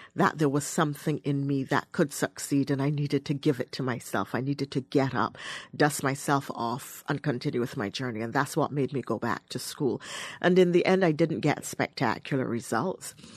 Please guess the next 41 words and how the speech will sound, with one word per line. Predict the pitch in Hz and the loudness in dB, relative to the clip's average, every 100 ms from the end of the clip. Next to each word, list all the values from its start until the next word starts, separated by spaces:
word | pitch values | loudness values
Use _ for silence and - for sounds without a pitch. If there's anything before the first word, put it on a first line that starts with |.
| - - 147 | -20 -2 2
Uh, | 147 | 4
but | 147 | 4
I | 143 139 | 4 4
did | 139 - | 2 0
pass | 143 131 147 | 0 0 0
high | 151 135 | -2 -2
school, | - 151 139 147 | 0 2 2 2
and | 135 | 0
then | 135 | 0
I | 135 | 0
went | 131 131 131 143 | 2 0 0 2
on | 131 135 139 | 2 0 -4
to | - 127 127 | 0 0 -2
study | - - 147 139 | -12 0 2 4
law. | 139 123 139 165 - - - | 4 4 2 -2 -8 -12 -2
And | 147 143 | 2 2
again, | 143 143 143 151 - | 2 2 2 0 0
um, | 135 123 107 104 - - - - | 0 0 -2 -6 -10 -16 -12 -4
I | 143 | 0
kept | 156 123 151 | 2 2 2
having | 139 135 123 143 165 | 0 0 -2 -4 -6
very | 143 185 196 - | 0 0 0 0
iffy | 156 - 165 | 0 2 0
kind | 160 151 135 | 2 0 0
of | 131 | 0
results. | 139 127 135 127 131 - - | -2 0 0 0 0 -4 0
And, | 143 113 131 - - - | 0 0 -6 -10 -14 0
and | 156 147 | 2 6
then | 151 | 6
I | 143 | 4
failed | - - 147 143 143 | 4 4 6 6 4
my | 139 | 2
final | 131 - 139 139 | 2 0 2 2
year | 139 139 135 | 4 4 2
in | 135 | 2
law | 139 131 139 | 2 2 0
and | 135 | 0
had | 135 139 | -2 -2
to | 143 | -2
repeat | 131 127 - 135 | -4 -2 -2 0
it. | 143 135 | 0 -2